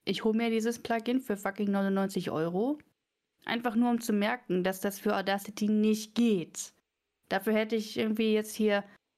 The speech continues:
äh, Cubase oder Pro Studio oder Fruity Loops oder was auch immer, was ja an sich ja schon <laughs> Geld kostet,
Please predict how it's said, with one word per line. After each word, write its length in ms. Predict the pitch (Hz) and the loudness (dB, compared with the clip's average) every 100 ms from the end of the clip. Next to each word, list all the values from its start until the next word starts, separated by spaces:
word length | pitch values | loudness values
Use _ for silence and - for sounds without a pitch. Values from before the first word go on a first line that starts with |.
| - | -4
äh, 180 | 190 | -2
Cubase 800 | 196 - 226 226 247 240 247 - | -2 -2 0 2 2 2 0 -2
oder 160 | 208 185 | -2 -2
Pro 240 | - 233 | 0 -2
Studio 680 | 233 - 254 220 240 233 214 | 0 0 0 2 2 2 2
oder 360 | 190 185 185 185 | 2 2 0 -2
Fruity 340 | - 226 233 | -4 -2 0
Loops 260 | 233 233 208 | 0 -2 -4
oder 140 | 185 | -2
was 220 | 214 220 | -2 -4
auch 100 | 196 | -6
immer, 540 | - 226 214 214 226 - _ | -2 0 0 0 -4 -10 _
was 220 | - 208 220 | -4 -2 0
ja 120 | 226 | 0
an 140 | 220 | 0
sich 220 | 214 240 | 0 0
ja 100 | 233 | -2
schon 280 | 214 - 214 | -2 0 0
<laughs> 20 | |
Geld 360 | 196 220 233 233 | 2 2 2 0
kostet, 600 | - 214 - - 214 214 | -4 -4 -2 -2 -2 -4